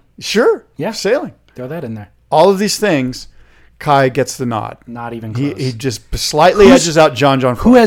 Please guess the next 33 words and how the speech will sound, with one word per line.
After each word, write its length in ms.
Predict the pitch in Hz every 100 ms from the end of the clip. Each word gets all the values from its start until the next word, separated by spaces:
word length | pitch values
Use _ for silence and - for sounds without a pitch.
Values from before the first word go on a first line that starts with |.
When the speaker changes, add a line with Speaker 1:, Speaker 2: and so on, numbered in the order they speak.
| 165
Speaker 2:
has 20 |
any 220 | 185 190 190
world 340 | 143 156 156
championships 880 | - 151 143 147 139 135 - 135 -
at 120 | 139
Speaker 1:
That's 160 | 143 135
Speaker 2:
all 80 | 143
Speaker 1:
not 140 | 226
Speaker 2:
in 40 | 214
Speaker 1:
the 40 |
Speaker 2:
anything 120 | 160 156
Speaker 1:
question. 300 | 190 143 165
Speaker 2:
ever? 120 | 123
Speaker 1:
The 100 | -
Speaker 2:
That 200 | 170 190
is, 80 | 277 269
Speaker 1:
question 200 | 202 208
Speaker 2:
no, 60 | 294
Speaker 1:
is, 60 |
Speaker 2:
that's 200 | 165 170
Speaker 1:
who 80 | 151
Speaker 2:
relevant 260 | 165 196 202
Speaker 1:
can 160 | 214
Speaker 2:
to 60 | 190
the 60 |
Speaker 1:
dominate 600 | 180 190 196 175 160 156 _ _ -
these 220 | 156 165
seven 380 | - 170 160 156
categories 560 | 156 151 160 143 131 117
that 100 | 123
I 60 |
just 160 | 120 110
mentioned? 400 | 120 127 - -